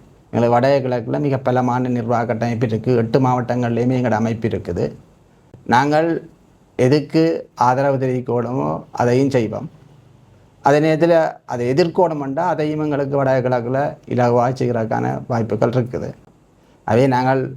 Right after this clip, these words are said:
அந்த வழிகளுக்கு முதல் ஒரு ஜனநாயக வழியில, அஹ், ஒரு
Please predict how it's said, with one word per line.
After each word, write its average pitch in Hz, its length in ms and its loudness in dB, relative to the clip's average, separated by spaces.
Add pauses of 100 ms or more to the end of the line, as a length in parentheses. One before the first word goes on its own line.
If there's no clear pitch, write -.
அந்த 120 240 0
வழிகளுக்கு 139 480 0
முதல் 131 440 0 (600)
ஒரு 110 120 2
ஜனநாயக 151 460 4
வழியில, 135 540 -4 (920)
அஹ், 123 300 4
ஒரு 131 220 4